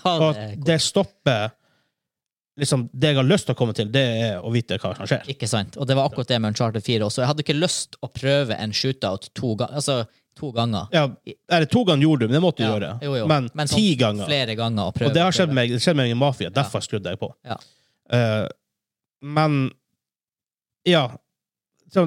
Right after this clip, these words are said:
Speaker 2: og det finnes jo ma-, som vi s-, vi snakket om, det finnes jo masse bra storiespill, og de er jo Mass Effect,
Speaker 1: Ja.
Speaker 2: Dragon
Speaker 1: Jeg
Speaker 2: Age.
Speaker 1: leste faktisk akkurat den liste. Mass Effect er vel på Metacritic sin topp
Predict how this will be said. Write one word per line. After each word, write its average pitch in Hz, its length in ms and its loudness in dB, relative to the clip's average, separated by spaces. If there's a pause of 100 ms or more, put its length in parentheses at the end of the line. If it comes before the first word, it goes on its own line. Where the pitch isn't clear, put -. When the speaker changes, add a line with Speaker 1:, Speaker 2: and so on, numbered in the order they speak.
Speaker 2:
og 175 160 4
det 175 100 4
finnes 196 240 2
jo 143 60 2
ma-, 131 260 0
som 160 140 2
vi 139 40 2
s-, 143 120 0
vi 139 80 2
snakket 151 200 2
om, 135 80 2
det 120 100 2
finnes 139 180 0
jo 123 40 -2
masse 135 300 0
bra 110 120 0
storiespill, 113 400 -2
og 104 80 -4
de 120 60 -2 (100)
er 113 60 -2
jo 104 140 -4 (320)
Mass 143 260 0
Effect, - 460 -2 (280)
Speaker 1:
Ja. 135 140 2 (300)
Speaker 2:
Dragon 139 360 2
Speaker 1:
Jeg 113 100 2
Speaker 2:
Age. 101 60 2
Speaker 1:
leste 98 120 -4
faktisk 180 220 -4
akkurat 185 240 -4
den 127 120 -2
liste. 107 560 -2
Mass 135 220 -2
Effect 131 380 -4
er 113 280 -2
vel 104 320 -2 (460)
på 113 140 -14
Metacritic 127 600 -4
sin 101 160 -6
topp - 260 -4